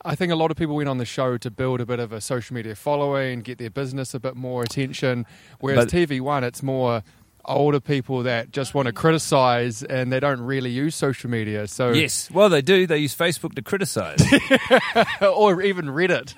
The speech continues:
Speaker 1: <laughs>
Speaker 2: Yeah. <laughs> Oh, really? They use Reddit?
Speaker 1: They
Speaker 2: These
Speaker 1: do. They use Reddit. They get on there
Speaker 2: Don't
Speaker 1: and
Speaker 2: tell me you go on the Reddit and read about yourself.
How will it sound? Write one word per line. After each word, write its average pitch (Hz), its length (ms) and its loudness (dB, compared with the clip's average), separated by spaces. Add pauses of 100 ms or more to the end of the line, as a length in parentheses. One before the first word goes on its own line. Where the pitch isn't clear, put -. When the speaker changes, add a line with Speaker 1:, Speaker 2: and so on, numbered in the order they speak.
(120)
Speaker 1:
<laughs> 123 140 2
Speaker 2:
Yeah. 135 320 8
<laughs> 117 220 2
Oh, 208 160 10
really? 170 140 8 (100)
They 214 140 6
use 180 240 4
Reddit? 180 420 6
Speaker 1:
They 214 120 6
Speaker 2:
These 190 120 0
Speaker 1:
do. 262 300 4
They 190 120 0
use 214 220 -4
Reddit. 208 240 0
They 170 100 0
get 170 160 -2
on 170 180 -4
there 165 140 -4
Speaker 2:
Don't 233 140 4
Speaker 1:
and 208 100 -4
Speaker 2:
tell 180 160 4
me 170 80 0
you 147 60 2
go 147 120 6
on 135 100 2
the 117 60 0
Reddit 123 300 0
and 107 140 -6
read 117 200 -2
about 107 240 -2
yourself. 120 580 -6